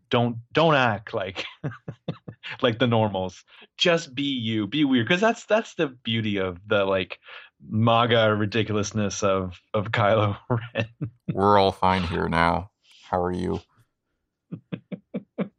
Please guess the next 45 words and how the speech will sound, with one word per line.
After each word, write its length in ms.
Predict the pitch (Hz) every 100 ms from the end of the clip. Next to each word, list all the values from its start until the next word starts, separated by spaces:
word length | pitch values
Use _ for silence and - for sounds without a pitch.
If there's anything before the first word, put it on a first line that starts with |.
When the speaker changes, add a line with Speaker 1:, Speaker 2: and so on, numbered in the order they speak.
| 151 -
Speaker 2:
All 180 | 90 80
right. 260 | 80 82 -
Anyway. 540 | 101 92 87 80 80 80
Speaker 1:
I 120 | 135 185
was 140 | 175
born 320 | 123 160 196
here, 160 | 165 156
you 140 | 135
know. 380 | 127 120 117 123 - _ _
You're 100 | 120
gonna 260 | 143 131 95
die 280 | 98 98 131
here, 200 | 110 92 90
you 80 |
know. 340 | 95 87 90 95 _ _ _ _ - - - - - - -
Speaker 2:
<laughs> 960 | - - _ _ _ _ _ _ - 147
Suddenly, 520 | - 127 131 135 120
Han 200 | 113 120
Solo 220 | 117 120 101
is 100 | 95
just 200 | - -
much 160 | 117
more 100 | -
sinister. 640 | - - 113 113 - - 120
Yeah. 180 | 117 101 101 - - _ -
Um, 560 | 110 104 92 87 - - _
I 140 | 160 185
mean, 240 | 185 180
it 120 | 160 - 202
Speaker 1:
Oh, 120 | 208
just 160 | 311 320
imagine, 520 | 247 226 233 247 208 -
imagine 300 | 180 196 277
the 100 | 277
scene 340 | 254 202 175 170
where 120 | 156
he 160 | 151 143
thinks 440 | - 143 156 -
that 180 | 147 131
Leia 360 | 117 117 120
has 300 | 123 117 110
chosen 640 | - - 113 110 117 113 98
Luke 280 | 107 120 131
over 240 | 139 160
him, 400 | 156 156 175 196